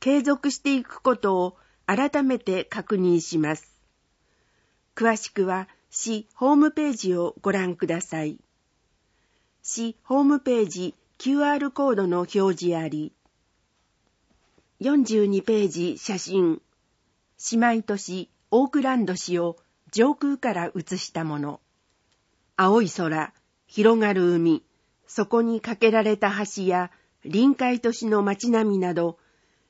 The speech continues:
魅力的な景色が広がっています。写真終わり。ユースフルインフォメーション。本市では外国人住民が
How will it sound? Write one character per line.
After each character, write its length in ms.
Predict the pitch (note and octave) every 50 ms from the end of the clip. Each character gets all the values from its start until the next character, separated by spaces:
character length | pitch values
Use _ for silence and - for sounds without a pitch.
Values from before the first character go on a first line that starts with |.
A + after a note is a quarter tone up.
| _ _ -
魅 160 | F#3 G3 G3+
力 280 | B3+ C#4 C#4 - -
的 220 | - C#4 C4+ - C4+
な 140 | B3+ B3+ B3
景 140 | - C4+
色 260 | B3 - - - G#3+ F#3+
が 140 | F#3 F3+
広 280 | F3+ - G#3 F#3+ F#3 F#3
が 80 | F3+ E3+
っ 80 | E3
て 160 | _ - E3+
い 140 | E3 D#3+ D#3
ま 160 | D3+ D3 C#3
す。 280 | D3 - - - _ _ _ _ _ _ _ _ _ _ _ _ _ _ _ _ _ _ _ _ _
写 220 | - - A3+ A3 G#3+
真 360 | - B3+ B3+ B3+ A#3+ A3+ - -
終 140 | - F#3+ F3+
わ 180 | F#3 F3+ F3
り。 260 | D#3+ D#3 D3+ D3+ - - _ _ _ _ _ _ _ _ _ _ _ _ _ _ _ _ _ _ _ _ _ _ _ _ _ _ _ _ _ _ _ _ _ _ _ -
ユ 200 | F#3 A3+ C#4 D#4
ー 40 | E4
ス 180 | - C4 C#4+
フ 140 | C4+ C4 C#4+ A#3+
ル 200 | C4 A#3+ - -
イ 120 | A#3 B3
ン 40 | B3
フ 120 | A#3 B3
ォ 20 | A3+
メ 120 | G#3+ G#3+ G3
ー 40 | F3
シ 160 | E3+ - - D#3+
ョ 80 | D3+
ン。 180 | D3 D3+ C#3+ - _ _ _ _ _ _ _ _ _ _ _ _ _ _ _ _ _ _ _ _
本 260 | - - C#4 C#4+ D#4
市 160 | - - F#3+
で 140 | D#3+ F#3+ F3
は 240 | E3 E3 E3+ E3 - _ _ _ _ _ _ -
外 220 | D#3 F3 G#3 B3+ B3+
国 300 | - C4+ C4 C#4 B3+ A3+
人 240 | B3+ B3 B3 A#3 G3
住 240 | G3 A#3 A3+ A3
民 260 | A3 G#3+ G#3 G#3 G3+ G3
が 240 | F#3+ F#3 F#3+ F#3+